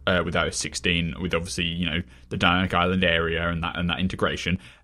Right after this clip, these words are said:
And fingers crossed, I O S seventeen will expand that even more, and they'll do even more there. Like, one of the things that gets me is, like, the clock app. If you set a timer,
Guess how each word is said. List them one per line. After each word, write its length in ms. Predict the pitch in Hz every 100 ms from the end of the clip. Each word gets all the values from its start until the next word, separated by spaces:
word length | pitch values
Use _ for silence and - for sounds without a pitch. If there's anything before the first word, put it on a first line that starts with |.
| -
And 160 | 95
fingers 380 | 185 127 104 -
crossed, 400 | - 202 151 -
I 140 | 147 151
O 40 |
S 100 | 147
seventeen 460 | - 311 170 120 147
will 140 | 151
expand 340 | - - 175
that 60 | 180
even 200 | 185 202
more, 140 | 233
and 100 | 127
they'll 80 | 107
do 100 | 107
even 220 | 135 143 160
more 200 | 170 156
there. 260 | 98 - - - -
Like, 160 | - 127
one 140 | 196
of 40 | 190
the 60 |
things 280 | 151 165 127
that 120 | 156
gets 240 | 123 - 156
me 220 | 160 104
is, 160 | 98
like, 240 | 101 95 - _ _ _ _ _ _ _ _ _ -
the 120 | 123
clock 280 | - 208 -
app. 240 | 78 - - _ _ _ _ _ -
If 100 | 151
you 100 | 170
set 280 | - 175 -
a 20 |
timer, 600 | - 208 233 185 85 107